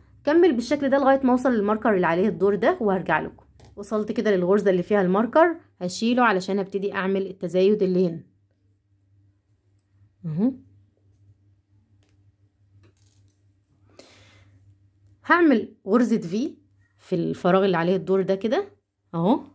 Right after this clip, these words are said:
مكونة من عمود بلفة، مسافة سلسلة، عمود بلفة،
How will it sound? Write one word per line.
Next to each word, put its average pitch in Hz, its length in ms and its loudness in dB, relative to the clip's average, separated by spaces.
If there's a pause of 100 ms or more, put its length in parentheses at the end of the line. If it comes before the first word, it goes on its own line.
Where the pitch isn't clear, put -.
(680)
مكونة 180 280 -2
من 180 100 2
عمود 170 220 -2
بلفة، 165 280 -6
مسافة 180 320 -4
سلسلة، 226 520 -4 (580)
عمود 180 600 0
بلفة، 160 460 -8